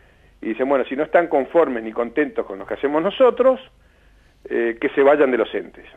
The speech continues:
Cosa que es absolutamente ridículo, y ahí todos, inclusive, incluyendo al senador Bordaberry y a mí, eh,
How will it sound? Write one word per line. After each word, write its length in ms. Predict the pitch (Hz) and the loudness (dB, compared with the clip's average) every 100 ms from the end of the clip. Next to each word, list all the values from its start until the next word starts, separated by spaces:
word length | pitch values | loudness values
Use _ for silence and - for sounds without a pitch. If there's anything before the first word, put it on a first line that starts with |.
| - _ _ _ | -20 _ _ _
Cosa 220 | - 165 120 | -6 -4 -2
que 200 | 110 123 | 0 0
es 120 | - | -2
absolutamente 600 | 92 - 95 101 107 110 | -6 -10 -10 -6 -4 0
ridículo, 460 | 120 135 156 180 156 | 2 0 0 -4 0
y 120 | 127 | 2
ahí 140 | 160 | 2
todos, 480 | 160 202 190 165 170 - - _ _ _ _ - _ _ | 2 4 6 4 2 -2 -20 _ _ _ _ -20 _ _
inclusive, 760 | 110 110 110 - 143 139 117 - | -12 -8 -8 -4 -2 0 -2 -6
incluyendo 460 | 110 113 120 143 | -10 -6 -4 -2
al 100 | 123 | -4
senador 260 | 113 110 127 | -2 2 2
Bordaberry 600 | 123 107 117 139 127 123 - _ | 4 4 6 4 2 -6 -14 _
y 120 | 120 107 | -2 0
a 60 | |
mí, 320 | 131 175 175 - - - - - - - | 2 0 -2 -8 -20 -20 -20 -20 -20 -18
eh, 260 | - 101 | -16 -16